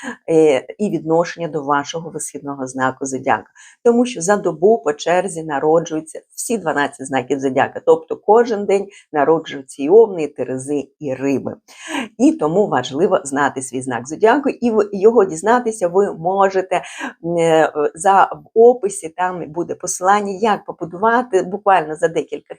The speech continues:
хвилин свою натальну карту і вже почати знайомитися з собою глибше і йти по шляху розуміння себе. І якщо вам було корисно, якщо вам сподобалось, будь ласка, підписуйтесь, ставте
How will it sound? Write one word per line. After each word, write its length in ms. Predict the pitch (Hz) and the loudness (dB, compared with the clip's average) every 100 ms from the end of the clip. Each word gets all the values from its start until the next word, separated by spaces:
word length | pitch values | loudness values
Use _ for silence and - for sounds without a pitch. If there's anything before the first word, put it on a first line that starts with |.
| _ | _
хвилин 320 | 214 254 247 | -2 0 -2
свою 280 | - 160 151 | -4 -4 -4
натальну 460 | 151 143 131 156 160 | -6 -4 -4 -4 2
карту 380 | 214 277 - - - - - | 4 4 0 -14 -16 -20 -4
і 120 | 220 | 0
вже 240 | 190 185 | 0 0
почати 640 | 170 135 131 - 208 240 202 | -2 -4 -4 2 2 2 -2
знайомитися 880 | 185 180 160 165 147 135 139 - 135 | -4 -4 -2 0 0 -2 -6 -8 -8
з 120 | - | -10
собою 460 | 139 139 156 180 165 - _ | -10 -4 0 0 -2 -10 _
глибше 520 | 151 160 165 - 135 - | -6 -4 -4 -6 -10 -8
і 160 | 185 165 | -6 -6
йти 500 | - - 196 196 - | -6 -4 0 0 -2
по 100 | 156 | -8
шляху 520 | - 156 165 165 170 | -2 0 0 -2 -4
розуміння 640 | - 151 135 135 147 147 143 | -4 -8 -6 -4 -4 -4 -8
себе. 640 | - - 131 131 131 - - _ - - - 277 | -8 -6 -6 -4 -4 -4 -8 _ -18 -12 -8 -2
І 180 | - 320 - | 4 4 4
якщо 340 | 196 - 226 | 0 4 4
вам 160 | 185 170 | 4 0
було 220 | 160 147 | -2 -2
корисно, 500 | - - 240 240 156 | 0 2 2 0 -4
якщо 260 | 147 - | -6 -6
вам 100 | 135 | -10
сподобалось, 720 | 135 - 151 226 285 202 190 - 143 | -10 -10 2 4 4 2 -2 -8 -10
будь 120 | 139 | -4
ласка, 320 | 143 127 - - | -2 -2 -8 -20
підписуйтесь, 640 | - - 190 214 202 - | -14 0 2 2 -2 -10
ставте 600 | 160 - 143 127 _ - | -12 -6 -6 -6 _ -16